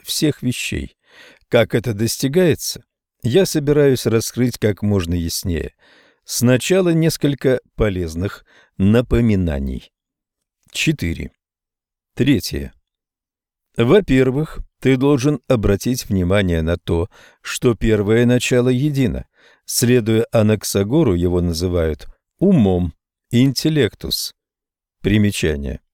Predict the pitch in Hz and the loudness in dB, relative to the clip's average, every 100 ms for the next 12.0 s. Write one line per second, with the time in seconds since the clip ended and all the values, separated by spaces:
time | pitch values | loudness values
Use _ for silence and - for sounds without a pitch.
0 | _ 120 151 170 - 165 165 104 82 - | _ 2 2 0 -2 0 0 0 0 -4
1 | - - 120 117 117 139 143 143 80 64 | -12 -2 0 0 -2 -2 0 -2 -4 -10
2 | - - _ _ _ _ - 113 107 92 | -14 -20 _ _ _ _ -2 2 2 0
3 | 95 85 92 90 87 - - 110 123 - | -4 -2 0 0 -2 -4 -4 -2 -2 -2
4 | 113 104 127 95 82 - - 73 73 65 | -4 -2 -2 0 -4 -6 -8 -6 -6 -6
5 | _ _ _ - 101 120 120 123 143 - | _ _ _ -6 0 2 2 2 0 -2
6 | 123 110 - 110 98 - - 82 78 73 | 0 0 -2 -4 -2 -2 -6 -4 -2 -4
7 | - _ _ _ 107 92 87 - - 87 | -8 _ _ _ -2 0 -2 -6 -4 -2
8 | 85 - - 85 85 85 - _ _ _ | -4 -4 -2 -2 -2 -6 -10 _ _ _
9 | _ _ _ _ 117 120 127 143 147 156 | _ _ _ _ 2 2 2 2 4 2
10 | - - 165 - 151 - - - 127 131 | 0 0 0 2 -2 -2 -4 -2 0 0
11 | - - 107 95 - - 127 113 71 | -4 -6 -6 -4 -4 -2 -4 -2 -6